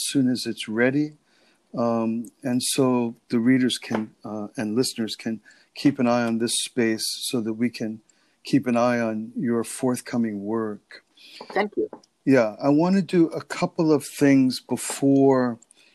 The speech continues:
Speaker 1: really the stage is yours. And, um, so the first thing I want to do is, and this is from prior conversation we've had, that the term witnessing per se, uh, has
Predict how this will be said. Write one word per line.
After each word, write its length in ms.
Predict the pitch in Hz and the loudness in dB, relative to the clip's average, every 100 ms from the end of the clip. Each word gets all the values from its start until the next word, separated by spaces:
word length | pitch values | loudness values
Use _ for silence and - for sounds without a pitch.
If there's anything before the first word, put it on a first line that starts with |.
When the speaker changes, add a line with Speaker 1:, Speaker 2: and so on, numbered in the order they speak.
| _ | _
Speaker 1:
really 280 | 135 156 160 | 4 6 6
the 140 | 120 117 | 4 0
stage 540 | - - 139 135 - | 0 4 6 4 0
is 200 | 113 98 | -4 -4
yours. 800 | 107 117 123 113 107 104 - - _ - _ _ _ | 0 2 2 0 -2 -6 -8 -8 _ -20 _ _ _
And, 500 | 127 123 123 123 117 - | -2 0 4 4 4 0
um, 500 | 139 123 120 120 117 - _ _ - - _ _ _ _ _ | -4 -2 -2 -2 -4 -10 _ _ -16 -16 _ _ _ _ _
so 520 | - - 160 147 143 - _ _ _ - | -8 0 4 4 2 -4 _ _ _ -4
the 80 | 147 | 0
first 320 | - 208 - | 2 2 2
thing 100 | 202 | 0
I 20 | |
want 180 | 170 151 | 4 4
to 60 | |
do 260 | 120 131 131 | 4 6 6
is, 160 | 123 - | 2 0
and 200 | 147 147 | 0 2
this 180 | 165 147 | 2 -2
is 80 | |
from 220 | - 131 113 | -2 -2 -2
prior 320 | - 120 117 | 0 0 -2
conversation 800 | - 110 107 - 117 104 113 110 | -4 -6 -4 -4 -4 -4 -6 0
we've 240 | 117 107 | -2 -2
had, 400 | - 110 110 117 _ _ _ _ | -4 -2 -4 -8 _ _ _ _
that 240 | - 139 - | 2 2 2
the 100 | 135 | -6
term 520 | - 175 165 139 131 | 0 2 2 2 4
witnessing 920 | 147 165 170 147 - 131 120 123 110 _ _ _ | 2 2 0 0 2 0 0 -2 -6 _ _ _
per 160 | - 135 | 0 0
se, 560 | - 135 120 120 120 _ _ - _ _ - | 2 2 2 0 -4 _ _ -20 _ _ -4
uh, 200 | 120 120 | -2 -2
has 380 | 117 151 139 | 2 2 2